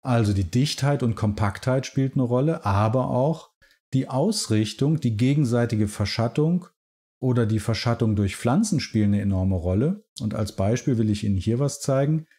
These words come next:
Ähm, Sie sehen den ursprünglichen städtebaulichen Entwurf, ähm, für ein Kasernengebiet in Augsburg. Und Sie sehen die Farbkodierung, die Skala, das ist der Energiebedarf pro Quadratmeter Wohnfläche.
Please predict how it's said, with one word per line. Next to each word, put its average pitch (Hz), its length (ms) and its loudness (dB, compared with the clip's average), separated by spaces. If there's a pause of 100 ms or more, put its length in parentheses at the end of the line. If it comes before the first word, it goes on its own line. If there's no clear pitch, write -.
(440)
Ähm, 120 260 2
Sie 110 120 4
sehen 123 300 4
den 110 200 2
ursprünglichen 131 680 2
städtebaulichen 104 720 2
Entwurf, 101 760 0 (520)
ähm, 117 600 2 (680)
für 139 440 0
ein 113 340 2
Kasernengebiet 120 1000 0
in 113 200 0
Augsburg. 135 960 -2 (360)
Und 123 140 2
Sie 117 140 2
sehen 123 400 4
die 110 100 2
Farbkodierung, 135 1300 0
die 110 120 0
Skala, 135 720 0
das 113 180 -2
ist 117 220 -4
der 104 140 0
Energiebedarf 117 840 0
pro 110 160 0
Quadratmeter 92 720 -2
Wohnfläche. 151 760 0